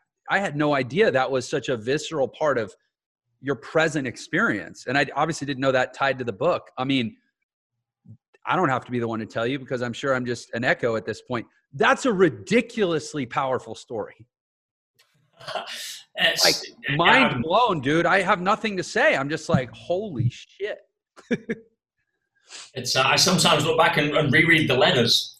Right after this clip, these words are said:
Speaker 2: uh, because I wrote them all by hand. Yeah, obviously, I mean, what you can see behind me is, it's, it's called The Inside
Speaker 1: Yeah.
Speaker 2: Track. You can see the cover on there as well. <laughs> You know?
Speaker 1: Now, and now the
Speaker 2: Uh,
Speaker 1: cover makes sense for sure. For
Speaker 2: yeah.
Speaker 1: those of you that are listening on audio, it's got bars in front of his face.
Speaker 2: Yeah.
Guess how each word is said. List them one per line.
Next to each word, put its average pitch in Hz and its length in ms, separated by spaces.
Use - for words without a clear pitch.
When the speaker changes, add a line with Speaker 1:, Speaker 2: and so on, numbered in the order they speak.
Speaker 2:
uh, 117 220
because 120 180
I 123 140
wrote - 120
them 190 100
all 175 100
by 139 120
hand. 160 340
Yeah, 117 200
obviously, 120 260
I 131 60
mean, 120 180
what 117 140
you 117 80
can - 80
see - 180
behind 127 240
me 117 80
is, - 140
it's, - 180
it's - 140
called 120 120
The 131 100
Inside 123 320
Speaker 1:
Yeah. 131 60
Speaker 2:
Track. 165 160
You 120 160
can 120 120
see 143 160
the 127 120
cover 135 240
on 120 120
there 120 160
as 117 100
well. 131 140
<laughs> - 840
You 165 140
know? - 60
Speaker 1:
Now, 156 260
and 151 120
now 196 200
the 185 100
Speaker 2:
Uh, 139 80
Speaker 1:
cover 190 220
makes 156 280
sense 165 380
for 139 140
sure. 156 320
For 156 160
Speaker 2:
yeah. 139 60
Speaker 1:
those 175 180
of 170 120
you 170 120
that 165 100
are 147 60
listening 156 340
on 139 140
audio, 143 400
it's 123 140
got 127 260
bars 131 480
in 110 100
front 120 200
of 110 60
his 113 160
face. 117 400
Speaker 2:
Yeah. 131 60